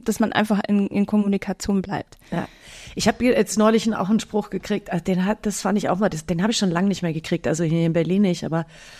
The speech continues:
Speaker 2: äh, in München hab ich den öfter, „Mei, du siehst doch so gut aus, du bist
Speaker 1: Mhm.
Speaker 2: doch so schlank.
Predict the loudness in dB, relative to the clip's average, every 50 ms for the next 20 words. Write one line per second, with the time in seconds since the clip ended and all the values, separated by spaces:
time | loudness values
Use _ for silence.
0 | -20 -20 -20 -10 _ 0 2 2 2 2 2 4 4 4 4 4 4 4 4 4
1 | 2 0 0 0 0 -2 -4 -4 -6 -8 -8 -10 -8 -6 -4 -2 -2 -2 -2 -4
2 | -4 -2 -4 -4 0 0 -2 -2 2 0 0 0 2 0 0 0 0 -2 -4 -2
3 | 2 4 4 4 2 0 -2 0 2 2 2 2 2 2 2 4 4 6 4 4
4 | 2